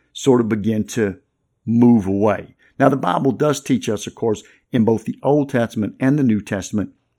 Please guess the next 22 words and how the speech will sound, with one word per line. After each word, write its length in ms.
we 300
should 340
control 640
today 680
what 280
we 160
can 300
control 640
today, 580
and 240
we 160
should 360
plan 600
tomorrow 880
for 140
the 100
things 380
that 160
we 140
can 260
plan 460
for 500